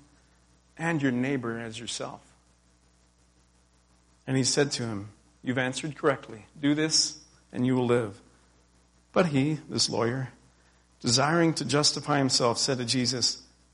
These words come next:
"And who is my neighbor?" <laughs> Jesus replied, A man was going down from Jerusalem to Jericho, and he fell among robbers, who stripped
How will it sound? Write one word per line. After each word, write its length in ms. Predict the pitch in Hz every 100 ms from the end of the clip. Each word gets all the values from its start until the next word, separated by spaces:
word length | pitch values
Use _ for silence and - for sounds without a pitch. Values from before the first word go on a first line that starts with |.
| -
"And 140 | 120
who 160 | 110 117
is 120 | 113
my 140 | 120 123
neighbor?" 420 | 151 151 - - - -
<laughs> 80 | 160 - _ _ _ _ _ _ _ _ _ -
Jesus 400 | 143 123 123 -
replied, 440 | 117 123 104 87 90 - _ _ _ _ _ _ _ _ _ _ - - - _ _ -
A 60 |
man 280 | 139 180 196
was 160 | 170 120
going 260 | 160 160
down 220 | 143 143
from 180 | 139 143
Jerusalem 460 | 127 123 123 135 120
to 80 | 107
Jericho, 540 | 110 104 95 104 101
and 120 | 101
he 60 | 107
fell 280 | - 156 156
among 280 | 143 135
robbers, 580 | 110 92 85 101 104 -
who 80 | -
stripped 760 | 107 - - 170 175 - -